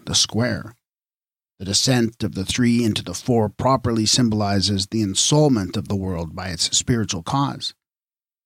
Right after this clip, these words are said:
The ascent of the three out of the four, the resurrection of life from its sepulchre of form. The process by which the entire objective universe is caused to issue forth from the first monadic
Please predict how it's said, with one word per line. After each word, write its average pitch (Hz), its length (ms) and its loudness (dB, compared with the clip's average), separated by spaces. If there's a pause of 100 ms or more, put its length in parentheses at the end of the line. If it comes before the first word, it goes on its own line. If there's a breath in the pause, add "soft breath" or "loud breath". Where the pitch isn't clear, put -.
The 101 80 -8
ascent 131 400 2
of 117 100 0
the 110 140 -4
three 147 440 2
out 117 140 0
of 98 140 -8
the 98 80 -10
four, 156 400 2 (360 soft breath)
the 113 80 -8
resurrection 127 640 2
of 104 160 -4
life 156 420 0
from 120 240 -4
its - 300 -2
sepulchre 117 640 0
of - 80 -16
form. 151 340 0 (1800)
The 139 80 -4
process 208 460 2
by 139 160 2
which 131 280 4
the 120 140 2
entire 139 440 4
objective 113 560 0
universe 107 480 2
is 82 160 -2
caused 117 400 0
to - 140 -2
issue 104 240 0
forth 110 400 2
from 95 180 -6
the 82 60 -6
first 113 360 0
monadic 110 600 2